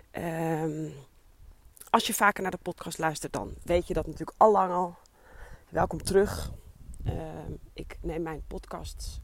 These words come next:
negenennegentig procent van de keren buiten op. Ik loop dus nu ook buiten. Ik woon in de polder in Noord-Holland. En, eh, daar heb ik net ook heerlijk hard gelopen. Dat doe ik iedere dag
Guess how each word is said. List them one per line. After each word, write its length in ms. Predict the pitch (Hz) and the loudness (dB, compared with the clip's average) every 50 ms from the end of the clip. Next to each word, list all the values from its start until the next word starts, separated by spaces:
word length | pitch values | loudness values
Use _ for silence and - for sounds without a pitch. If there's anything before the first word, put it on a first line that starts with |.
| - | -12
negenennegentig 680 | - - 190 202 - 196 185 196 190 175 - - - - | -10 -10 -10 -8 -8 -6 -4 -4 -4 -4 -8 -14 -14 -12
procent 380 | 180 175 - - 185 - - | -12 -10 -8 -8 -8 -8 -8
van 120 | - 180 175 | -8 -8 -8
de 60 | 165 | -8
keren 300 | - - 170 165 156 147 | -8 -10 -10 -8 -6 -4
buiten 380 | 151 165 190 226 220 - - | 0 2 2 2 0 -2 -4
op. 280 | - - - - - - - - - - - | -4 -6 -6 -8 -18 -20 -20 -20 -20 -12 -6
Ik 120 | - 160 | -4 0
loop 180 | 175 170 151 - | 0 0 0 0
dus 120 | 165 147 | -4 -8
nu 160 | 170 160 156 | -6 -4 -4
ook 140 | - - - | -6 -6 -8
buiten. 440 | - 147 156 170 185 - - 214 - - - - - - - - - | -8 -6 -6 -6 -8 -10 -12 -16 -18 -16 -16 -16 -16 -14 -14 -14 -12
Ik 140 | - - - | -12 -10 -10
woon 180 | - 151 156 151 | -8 -8 -8 -10
in 80 | 151 | -12
de 80 | 147 147 - | -12 -10 -6
polder 280 | - 180 151 - - | -4 -4 -4 -4 -6
in 120 | 156 147 143 | -10 -10 -10
Noord-Holland. 600 | 143 143 - 147 170 156 151 147 143 143 - - - | -12 -12 -12 -12 -12 -12 -12 -14 -16 -18 -18 -20 -18
En, 160 | 139 143 135 135 | -18 -18 -18 -18
eh, 60 | 139 127 - - - - - - - - - - - - | -18 -18 -18 -18 -16 -14 -12 -12 -12 -12 -16 -18 -16 -6
daar 120 | - 214 233 | 0 2 4
heb 140 | 254 233 240 | 4 4 4
ik 60 | - | 4
net 180 | 233 226 - | 4 4 4
ook 100 | 214 - | 2 0
heerlijk 240 | 185 196 214 202 - | 2 4 4 4 2
hard 180 | 170 190 214 - | 0 -2 -2 0
gelopen. 300 | - 214 202 - - 185 | 0 0 0 0 0 -2
Dat 120 | 185 160 | -2 0
doe 140 | 180 196 180 | 2 2 2
ik 100 | 165 - - - | 2 -2 -6 -4
iedere 320 | - 233 220 254 214 185 | -4 0 0 0 0 0
dag 420 | 170 185 - - - - - - | 0 -2 -2 -2 -8 -14 -16 -16